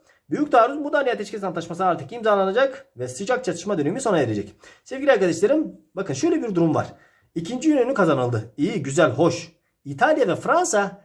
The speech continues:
sadece çekilme kararı alıyorlar. Çekilmiyorlar.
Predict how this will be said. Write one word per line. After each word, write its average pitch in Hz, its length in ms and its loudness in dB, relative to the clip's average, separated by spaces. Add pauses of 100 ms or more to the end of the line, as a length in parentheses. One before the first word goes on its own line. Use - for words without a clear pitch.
sadece 262 680 0
çekilme 170 420 0
kararı 156 380 4
alıyorlar. 117 500 0
Çekilmiyorlar. 139 800 -8